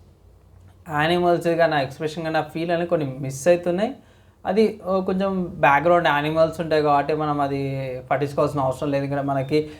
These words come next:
మెయిన్ మన, ఆ, ముఫాసా మీదనే, ఆ, స్టోరీ అంతా నడుస్తుంటుంది కాబట్టి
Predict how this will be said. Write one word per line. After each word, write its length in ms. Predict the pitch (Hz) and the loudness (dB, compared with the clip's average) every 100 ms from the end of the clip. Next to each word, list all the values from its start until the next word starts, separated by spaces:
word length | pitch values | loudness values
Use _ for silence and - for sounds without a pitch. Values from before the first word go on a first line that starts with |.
| - - | -16 -2
మెయిన్ 280 | 147 151 151 | 2 2 2
మన, 380 | 151 147 147 147 - - | 2 2 2 -2 -8 -8
ఆ, 200 | 143 139 | 0 2
ముఫాసా 540 | 135 143 139 156 147 151 | 2 0 2 4 4 2
మీదనే, 420 | 143 139 143 139 - 131 | -2 -4 -4 -6 0 2
ఆ, 160 | 127 | 4
స్టోరీ 340 | 123 147 139 139 | 2 -2 0 0
అంతా 200 | 139 143 | 0 0
నడుస్తుంటుంది 720 | 131 131 135 147 139 139 135 | 0 -2 -4 -8 -4 -2 0
కాబట్టి 640 | 131 131 131 247 277 - | 2 2 2 0 0 -2